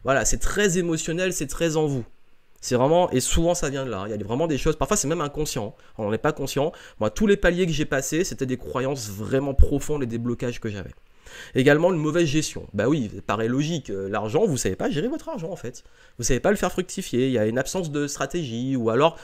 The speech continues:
ça vous dépasse, ou vous trouvez ça trop compliqué, et vous demandez par quoi commencer.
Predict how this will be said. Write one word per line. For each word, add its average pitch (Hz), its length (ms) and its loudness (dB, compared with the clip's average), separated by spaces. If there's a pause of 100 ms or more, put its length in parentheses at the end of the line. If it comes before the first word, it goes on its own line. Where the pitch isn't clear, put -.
ça - 180 0
vous 135 160 -2
dépasse, 147 520 0
ou 135 180 -6
vous 131 60 -8
trouvez 143 140 -2
ça 135 120 -4
trop 151 100 -10
compliqué, 147 500 -2 (360)
et 113 60 -2
vous 117 100 -2
demandez 120 180 0
par 131 140 -4
quoi 131 100 -6
commencer. 143 420 -6